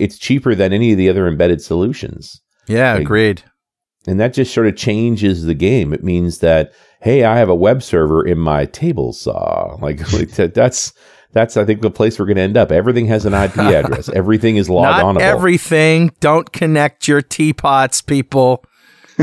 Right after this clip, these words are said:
Speaker 2: Just
Speaker 1: Ah.
Speaker 2: saying.
Speaker 1: Uh, I've met some pretty interesting teapots recently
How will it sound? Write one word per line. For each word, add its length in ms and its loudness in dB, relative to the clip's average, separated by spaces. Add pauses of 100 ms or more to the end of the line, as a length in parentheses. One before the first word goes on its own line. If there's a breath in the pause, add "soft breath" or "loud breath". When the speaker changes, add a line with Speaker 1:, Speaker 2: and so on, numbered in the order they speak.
Speaker 2:
Just 320 2
Speaker 1:
Ah. 20 -2
Speaker 2:
saying. 580 2 (600)
Speaker 1:
Uh, 280 -2
I've 220 -2
met 160 0
some 140 -6
pretty 320 2
interesting 340 -4
teapots 540 -2
recently 540 -8